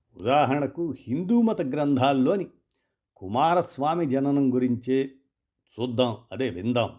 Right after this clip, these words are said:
అక్కడ ఒక సన్నివేశం ఏమిటంటే, అగ్నిదేవుడు శివుణ్ణి చూడ్డానికి వచ్చాడు. అదెప్పుడు? శివపార్వతులు కామక్రీడలో ఉన్నప్పుడు చెప్పా పెట్టకుండా అలా అకస్మాత్తుగా వచ్చినందుకు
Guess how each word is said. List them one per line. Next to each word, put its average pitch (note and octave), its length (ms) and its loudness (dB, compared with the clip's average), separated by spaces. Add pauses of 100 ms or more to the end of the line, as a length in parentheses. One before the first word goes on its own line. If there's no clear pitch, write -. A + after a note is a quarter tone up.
(520)
అక్కడ C3 320 -4
ఒక A#2 220 -2
సన్నివేశం B2+ 760 0
ఏమిటంటే, G#2+ 800 -8 (680)
అగ్నిదేవుడు C#3+ 800 4
శివుణ్ణి D3 460 -2
చూడ్డానికి C3+ 580 -4
వచ్చాడు. G#2 460 -6 (680)
అదెప్పుడు? B2+ 840 2 (400)
శివపార్వతులు C3+ 960 -2 (140)
కామక్రీడలో D3 920 -2
ఉన్నప్పుడు C#3 640 -2 (460)
చెప్పా D3+ 420 -2
పెట్టకుండా B2+ 560 -4
అలా A2+ 500 -6
అకస్మాత్తుగా D3+ 760 -2
వచ్చినందుకు A#2+ 760 -4